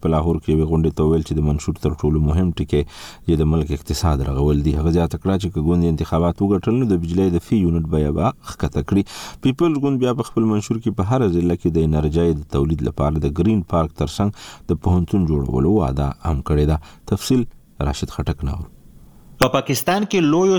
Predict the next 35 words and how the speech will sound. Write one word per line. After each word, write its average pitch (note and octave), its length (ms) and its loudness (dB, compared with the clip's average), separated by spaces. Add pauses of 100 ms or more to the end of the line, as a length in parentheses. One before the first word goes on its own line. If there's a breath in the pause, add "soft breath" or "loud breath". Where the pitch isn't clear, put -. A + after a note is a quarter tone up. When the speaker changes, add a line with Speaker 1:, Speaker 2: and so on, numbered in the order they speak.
Speaker 2:
سیاسي D3 380 -2
ګوندونو D#3 340 0
د C3+ 140 0
خپل، D#3 260 -4
خپل D#3 260 0 (120)
انتخابي A#2+ 500 -2
منشور C3+ 320 0
اعلان B2+ 340 0
په B2 140 -2
داسې C#3+ 260 0
وخت C#3 160 -4
کې C3+ 100 0
وکړو C#3 240 -2
چې - 120 -10
په A2 80 0
انتخاباتو G#2+ 560 -2
کې C3+ 160 -2
تر G#2 180 0
دوه C3+ 240 0
هفتو A#2 320 -2
هم B2 240 2
لږ F#2 240 -2
وخت - 260 -8
پاتې D#2 320 -8
دی. C#3 80 -8 (320)
مسلم D3 280 2
لیگ E3 120 0
نون A3 180 0
او E3+ 40 -4 (100)
پیپل D3+ 240 -4
پارټۍ C#3+ 400 -2
دواړو E3 380 0
په - 160 -4
اوويشتمه D3 420 0
جنوري B2 320 0